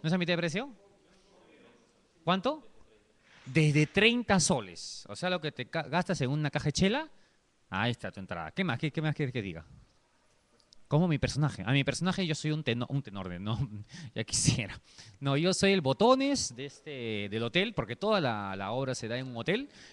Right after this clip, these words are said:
Yo soy el Botones, soy un fan de Tito Merelli, que es el tenor, y soy, nada, soy un impertinente. ¿Qué más? ¿Qué más quieres que diga?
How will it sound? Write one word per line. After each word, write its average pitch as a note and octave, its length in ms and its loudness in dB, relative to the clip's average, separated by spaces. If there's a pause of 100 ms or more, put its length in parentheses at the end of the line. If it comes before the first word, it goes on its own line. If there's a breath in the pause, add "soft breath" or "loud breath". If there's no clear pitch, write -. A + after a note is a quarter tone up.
Yo - 80 -6
soy D3 120 0
el A#2+ 60 0
Botones, G3 460 2
soy B2 180 2
un A#2 200 -4
fan G3+ 720 -2
de A2 260 -4
Tito D3 220 -2
Merelli, E3 320 0
que - 120 -10
es - 100 -10
el B2+ 140 -10
tenor, D#3+ 380 0 (640 loud breath)
y G2+ 640 -6
soy, G#2+ 960 -2
nada, E2+ 280 -4
soy A2+ 320 -6
un A#2+ 100 -2
impertinente. G2 760 -6 (300)
¿Qué C#3+ 80 -2
más? G2+ 160 -6
¿Qué C3+ 100 -12
más B2 100 -12
quieres A2+ 200 -10
que - 80 -12
diga? D#2+ 200 -12